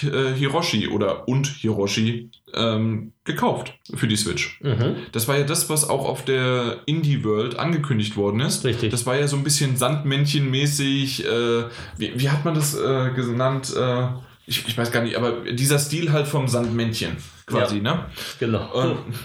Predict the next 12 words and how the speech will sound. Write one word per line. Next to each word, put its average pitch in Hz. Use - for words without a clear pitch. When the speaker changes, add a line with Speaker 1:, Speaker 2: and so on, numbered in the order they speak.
Speaker 1:
und, 135
ähm, 127
wir 139
wussten 185
noch 180
nicht 175
so 147
ganz 156
genau, 160
was 143
eigentlich 151
das -